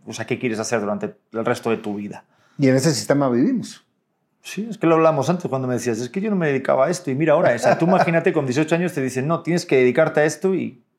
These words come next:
Speaker 1: cuando pasan otros tantos años, "No, vas a tener un podcast". O sea, es que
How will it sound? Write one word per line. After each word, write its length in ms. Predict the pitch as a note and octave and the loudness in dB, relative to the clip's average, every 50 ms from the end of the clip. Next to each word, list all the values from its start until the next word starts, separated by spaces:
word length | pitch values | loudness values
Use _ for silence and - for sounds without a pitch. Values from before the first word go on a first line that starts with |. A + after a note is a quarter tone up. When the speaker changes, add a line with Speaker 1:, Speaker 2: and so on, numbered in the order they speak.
| _ _ _ _ _ _ _ _ _ - | _ _ _ _ _ _ _ _ _ -4
Speaker 1:
cuando 380 | C3 B2 B2 B2 B2 A#2 - - | -2 -2 2 2 2 2 2 2
pasan 340 | C3+ C3+ - D#3 D3+ D#3 | 2 2 2 0 0 0
otros 400 | D#3 D3 - D3 D3+ D3+ - - | 0 0 0 0 0 0 0 2
tantos 300 | - D3+ D3 - D3 - D3+ | 0 0 2 2 -2 0 0
años, 380 | D3+ E3 F3+ G3 F#3 F#3+ - - | -2 0 0 -2 -2 -4 -6 -6
"No, 160 | - F3 F#3 | -2 0 0
vas 140 | E3+ F#3 D#3+ | 2 0 0
a 60 | D#3+ | 0
tener 200 | - F3+ E3 D3 | 0 0 0 0
un 140 | C#3+ B2+ A#2+ | -2 -2 0
podcast". 500 | - - - - - A2+ - - - - | 0 0 0 0 -6 -10 -10 -12 -16 -16
O 40 | - | -10
sea, 140 | - A#2+ A#2 | -4 -4 -4
es 100 | B2 - | -4 -2
que 260 | - F3+ F3 E3+ - | -2 -2 -2 -2 -4